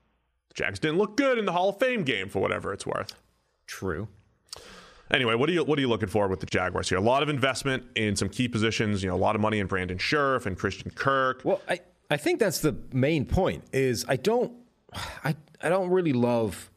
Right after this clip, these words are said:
Speaker 2: a lot of what they did this offseason. And they were aggressive and they were, they spent money.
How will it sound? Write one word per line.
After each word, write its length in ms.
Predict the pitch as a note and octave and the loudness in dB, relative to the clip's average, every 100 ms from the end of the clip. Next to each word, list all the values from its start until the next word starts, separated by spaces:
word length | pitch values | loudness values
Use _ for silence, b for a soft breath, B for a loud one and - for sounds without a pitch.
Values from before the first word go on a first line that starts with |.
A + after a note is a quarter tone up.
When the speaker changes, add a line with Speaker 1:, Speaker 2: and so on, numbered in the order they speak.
| - | -6
Speaker 2:
a 60 | G2+ | -2
lot 180 | G#2+ A2 | 0 0
of 80 | |
what 160 | G2+ G2 | 0 0
they 100 | G2 | -2
did 300 | D#2+ F2+ D2 | -2 -4 -2
this 180 | E2+ - | -6 -4
offseason. 600 | D2+ D2 D2 B1+ - - | -4 -4 -8 -10 -12 -8
And 120 | A2 | -2
they 60 | B2 | 0
were 180 | A2+ G#2+ | 2 0
aggressive 720 | F2 C3+ C#3+ - D3 C3 - | 0 0 0 2 2 2 -2
and 180 | G#2 G2 | -4 -2
they 100 | G2 | 0
were, 380 | F#2 F#2+ F#2 E2+ B B B B B | 0 0 -2 -4 B B B B B
they 100 | F#2+ | -6
spent 380 | F2 - C#3+ D#3+ | -4 0 -2 0
money. 500 | C#3 C3 B2 A#2+ - | 0 2 2 0 -2